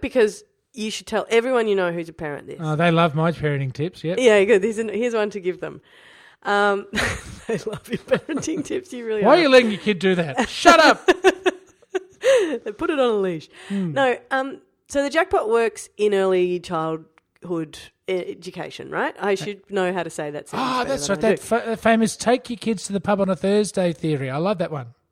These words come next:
Speaker 1: Listen to me.
Speaker 2: Ah, hmm.
Speaker 1: What he says is that people turn up with their kids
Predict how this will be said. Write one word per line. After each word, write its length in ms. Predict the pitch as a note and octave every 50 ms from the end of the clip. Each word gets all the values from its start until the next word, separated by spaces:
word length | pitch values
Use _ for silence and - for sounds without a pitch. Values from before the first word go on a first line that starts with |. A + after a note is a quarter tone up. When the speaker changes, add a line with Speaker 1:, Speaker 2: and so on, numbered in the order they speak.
| _ -
Speaker 1:
Listen 340 | E4 G#4 A4 - - C5 C5+ C5 B4+ A#4
to 180 | - G#4 G#4+ G4+
me. 440 | F#4 E4+ D#4+ C#4+ B3+ A3 F#3+ E3 D3+ E3
Speaker 2:
Ah, 100 | E3 C#3+ - _ _ _ _ _ -
hmm. 160 | G3 F#3+ F3+ F#3 - _ _ _ -
Speaker 1:
What 260 | - A3+ C4 C4 - A#3+
he 180 | B3+ C4 A#3
says 400 | A3 - - B3+ B3+ C4+ B3 G3
is 520 | F#3+ D#3 D3 - D#3+ G3+ A3+ - - - _ _ _ _ _ _ _
that 220 | - - - -
people 580 | - A#3+ C4 C#4 - E4+ E4+ F4+ F#4 F#4 G4 F#4+ - _
turn 340 | - - A3+ A3+ A3 A3 G3+
up 240 | F#3+ F3 - - - -
with 240 | G3+ G3+ G3+ G3+ -
their 180 | G3 F#3+ F#3 F#3
kids 720 | F#3 - - G3 F3 E3 D#3 D3+ - - - - - -